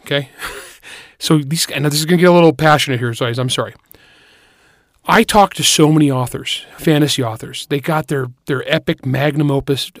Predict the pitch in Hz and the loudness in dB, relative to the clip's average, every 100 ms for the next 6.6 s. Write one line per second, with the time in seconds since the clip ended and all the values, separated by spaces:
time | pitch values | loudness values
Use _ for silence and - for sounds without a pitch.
0 | _ - - 135 139 - 135 127 123 123 | _ -14 -6 -4 -4 -4 -4 -4 -4 -6
1 | - - - - _ 127 127 - - 180 | -12 -20 -20 -20 _ -10 -6 0 4 4
2 | 165 151 147 160 151 151 151 151 147 160 | 4 2 2 4 4 4 0 0 0 0
3 | 139 123 107 - - 170 170 - 151 127 | 0 -2 -4 -6 0 4 4 2 -4 -2
4 | 160 156 160 147 151 143 151 117 101 - | 0 0 0 -2 -4 -4 -8 -12 -8 -4
5 | 170 156 151 135 123 156 156 - 143 143 | 0 0 0 -2 -6 -4 -4 -4 -4 -4
6 | 156 147 147 135 147 | -2 -2 -4 -6 -6